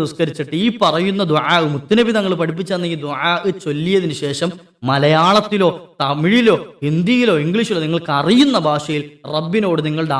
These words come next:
ആവശ്യം പറഞ്ഞു കഴിഞ്ഞാൽ ആ ആവശ്യത്തെ റബ്ബ് സുബ്ഹാനഹു വ തആല പൂർത്തീകരിച്ച് തരുമെന്ന് മഹാന്മാർ പഠിപ്പിച്ച അത്ഭുതകരമായ ഒരു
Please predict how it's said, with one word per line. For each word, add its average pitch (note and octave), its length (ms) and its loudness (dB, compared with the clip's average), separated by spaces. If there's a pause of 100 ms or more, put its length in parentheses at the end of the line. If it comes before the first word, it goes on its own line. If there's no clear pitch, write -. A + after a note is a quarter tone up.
ആവശ്യം F3 420 -2
പറഞ്ഞു D3 260 -6
കഴിഞ്ഞാൽ D3 320 0 (380)
ആ - 20 2 (280)
ആവശ്യത്തെ F3+ 460 0 (100)
റബ്ബ് E3+ 220 -2
സുബ്ഹാനഹു D#3 520 -2
വ D3+ 120 -2
തആല D#3 200 -2 (100)
പൂർത്തീകരിച്ച് F#3+ 640 0 (180)
തരുമെന്ന് D3 380 0 (260)
മഹാന്മാർ D3 460 0
പഠിപ്പിച്ച C#3 340 -2 (460)
അത്ഭുതകരമായ D#3+ 1120 2
ഒരു C3+ 120 -2